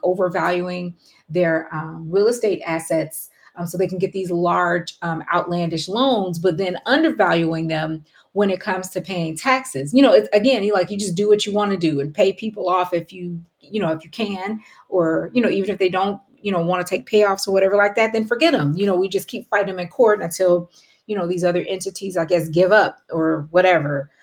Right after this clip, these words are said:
But he's being held to task for these boxes and boxes. And I don't understand, what I, what I don't understand about the people who are defending him again, I said this before too in, you know, previous episodes. These people go through these,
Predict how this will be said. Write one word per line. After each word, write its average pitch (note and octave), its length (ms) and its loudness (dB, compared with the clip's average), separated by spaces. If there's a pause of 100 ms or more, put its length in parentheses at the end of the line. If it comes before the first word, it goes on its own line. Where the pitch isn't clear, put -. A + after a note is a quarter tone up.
(220)
But E3+ 120 -6
he's A3+ 180 -6
being B3 240 0
held B3+ 200 2
to A#3+ 80 -12
task B3+ 420 0 (320)
for A3+ 200 6
these A3 260 -2
boxes A#3 440 0
and G3+ 100 0
boxes. B3+ 480 0
And G#3+ 140 2
I G#3+ 180 -4
don't C4+ 200 2
understand, G3 800 -4 (1160)
what A3+ 160 6
I, A3+ 200 0
what A3 160 4
I A3+ 120 4
don't B3 240 2
understand G3+ 440 -4
about F#3 200 -2
the F3+ 60 -6
people G#3 320 -6
who G3+ 180 -2
are F3 140 2
defending G#3 440 0
him E3 460 -2 (400)
again, F#3+ 520 4
I F#3+ 100 2
said G3 260 2
this F3+ 120 0
before F3+ 380 0
too D#3 480 -2
in, D#3+ 320 -4 (160)
you G#3 160 -4
know, E3+ 60 -6
previous F3+ 340 0
episodes. F3+ 460 0
These A3+ 160 -6
people G#3+ 180 -6
go G#3 140 4
through G#3 100 -6
these, F3+ 380 -8